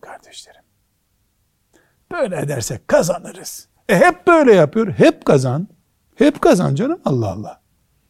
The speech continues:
Ali İmran suresinin otuz dördüncü ayetini rica ediyorum.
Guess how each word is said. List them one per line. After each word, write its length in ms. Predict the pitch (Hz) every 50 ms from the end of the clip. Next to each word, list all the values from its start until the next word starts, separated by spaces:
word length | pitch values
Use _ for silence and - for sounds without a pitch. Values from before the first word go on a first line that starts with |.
| _ _ _ _ _ _ _ _ _ _ _ _ _ _ - - - - - - _ _ _ _ _ _ _ _
Ali 280 | - 175 214 277 277 285
İmran 320 | 269 247 240 269 269 262
suresinin 760 | 233 - - 240 226 233 214 160 - 233 226 226 208 190 - -
otuz 380 | - 202 202 226 233 208 165 147
dördüncü 540 | 196 196 185 170 156 180 175 165 156 202
ayetini 720 | 202 185 147 147 139 139 135 135 127 - 143 131 143 135 127
rica 380 | 139 135 120 147 196 190 151
ediyorum. 560 | 143 139 131 131 135 131 131 139 131 131 175